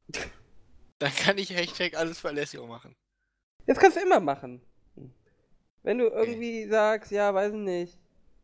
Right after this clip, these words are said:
Speaker 1: äh, weiß ich nicht, keine weiße Weihnachten,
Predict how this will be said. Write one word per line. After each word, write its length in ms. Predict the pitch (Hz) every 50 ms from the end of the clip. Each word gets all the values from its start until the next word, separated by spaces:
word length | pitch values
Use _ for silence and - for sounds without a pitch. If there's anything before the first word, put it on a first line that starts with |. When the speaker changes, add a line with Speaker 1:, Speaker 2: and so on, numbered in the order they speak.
| _ _
Speaker 1:
äh, 60 | - 160
weiß 600 | 170 165 165 165 170 170 160 160 156 151 151 160
ich 60 | 175 170
nicht, 340 | 156 147 143 135 135 - - - - _ _ _ _ _ _ _ _ _ - - _ _ _ _ _ _ _ _ -
keine 240 | 175 190 196 208 202
weiße 280 | 190 185 185 180 - 170
Weihnachten, 840 | 156 165 175 202 226 233 226 - - - 202 202 214 214 220 226 226